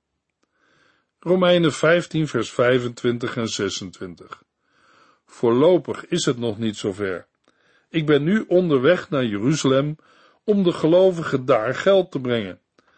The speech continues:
want het leek de Griekse gelovigen goed iets voor hun arme geloofsgenoten in Jeruzalem te doen." Hoewel de taak van Paulus als verkondiger en gemeentestichter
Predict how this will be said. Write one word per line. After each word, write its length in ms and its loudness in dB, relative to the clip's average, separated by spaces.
want 260 2
het 200 0
leek 320 2
de 100 -8
Griekse 480 -2
gelovigen 680 0
goed 380 -2
iets 240 0
voor 260 4
hun 180 -2
arme 400 2
geloofsgenoten 1000 0
in 100 -2
Jeruzalem 560 0
te 120 -4
doen." 320 -6
Hoewel 400 4
de 160 0
taak 280 4
van 260 -8
Paulus 460 2
als 180 -6
verkondiger 720 -2
en 140 -2
gemeentestichter 1120 -4